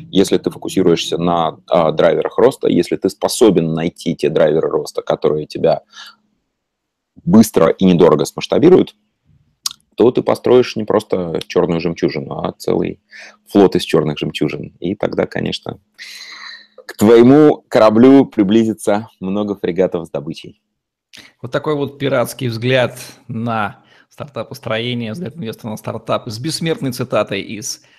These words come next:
Speaker 2: Булгакова, "Мастера и Маргариты". От Игоря Шайфута в программе "Стартап от А до Я", онлайн-руководстве по созданию и развитию успешного стартапа, разработанного совместно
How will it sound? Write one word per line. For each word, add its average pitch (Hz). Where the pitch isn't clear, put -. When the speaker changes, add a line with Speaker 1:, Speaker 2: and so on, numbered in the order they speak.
Speaker 2:
Булгакова, 104
"Мастера 101
и -
Маргариты". 120
От 107
Игоря 120
Шайфута -
в 127
программе 117
"Стартап 120
от 120
А 135
до 135
Я", 139
онлайн-руководстве 117
по 117
созданию 110
и 101
развитию 107
успешного 104
стартапа, 101
разработанного 104
совместно 127